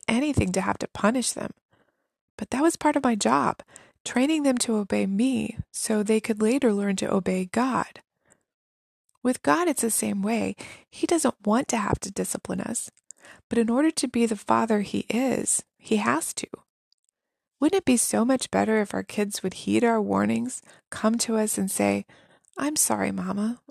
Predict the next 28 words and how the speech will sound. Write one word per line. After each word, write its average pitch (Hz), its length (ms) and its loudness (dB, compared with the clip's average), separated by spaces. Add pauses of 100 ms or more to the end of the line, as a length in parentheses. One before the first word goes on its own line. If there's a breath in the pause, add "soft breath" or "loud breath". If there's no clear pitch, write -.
(100)
I 233 140 -2
should 277 200 0
have 262 140 -2
obeyed 240 460 2
you 180 140 0
and 185 100 0
I 190 80 0
didn't. 196 540 -2 (300)
Will 226 100 0
you 247 120 0
please - 320 -2
forgive 214 400 -2
me?" 254 240 -4 (1400)
A 208 60 -4
couple 269 300 0
of 269 100 0
times 190 380 -2
my 208 120 0
kids 226 340 -4
did 247 240 0
that. - 320 -10 (720 loud breath)
Then 277 160 4
we 294 120 4
would 262 180 2
cry 220 380 2
and 214 160 2
hug, 202 440 -2
and 190 260 -4